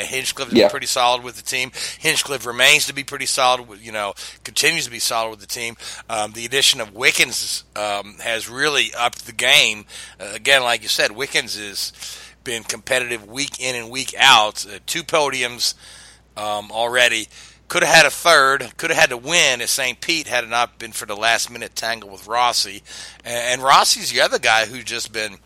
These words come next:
Speaker 1: flat out impressive at every track this year. He's, uh, only, I believe,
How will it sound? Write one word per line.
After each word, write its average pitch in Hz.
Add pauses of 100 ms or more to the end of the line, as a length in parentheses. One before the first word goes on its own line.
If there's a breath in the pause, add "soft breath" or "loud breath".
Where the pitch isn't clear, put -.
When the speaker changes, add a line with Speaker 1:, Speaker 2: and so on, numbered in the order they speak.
(500 loud breath)
Speaker 1:
flat 135
out 123 (360)
impressive 117
at 110
every 113
track 143
this 107
year. 104 (400 loud breath)
He's, 131
uh, 110
only, 135 (220)
I 110
believe, 127